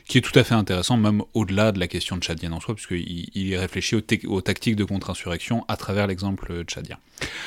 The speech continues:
Alors ensuite, c'est évidemment un mouvement qui continue, mais, euh, je l'ai, je l'ai, on, je l'ai déjà dit, euh, rapidement, donc le président est,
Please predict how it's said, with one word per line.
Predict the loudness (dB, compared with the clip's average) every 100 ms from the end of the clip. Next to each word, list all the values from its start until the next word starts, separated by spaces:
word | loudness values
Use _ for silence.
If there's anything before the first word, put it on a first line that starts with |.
| -2
Alors | 6 6 8
ensuite, | 4 6 4
c'est | 6 6
évidemment | 6 4 6 6
un |
mouvement | 6 4 6 4
qui | 4 2 2
continue, | 2 2 2 2 4 2 -2 _ _ _ _ _ 0
mais, | 10 12 12 10 4
euh, | 2 4 2 -2
je | -2
l'ai, | 2 2 2
je | 0
l'ai, | -2
on, | -2 -4
je | -2
l'ai | 2
déjà | 2
dit, | 2 2 2
euh, | 0 -4 -6 -8 -6
rapidement, | -4 2 6 6
donc | 4 0
le |
président | -2 -2 0 2 2
est, | 2 -4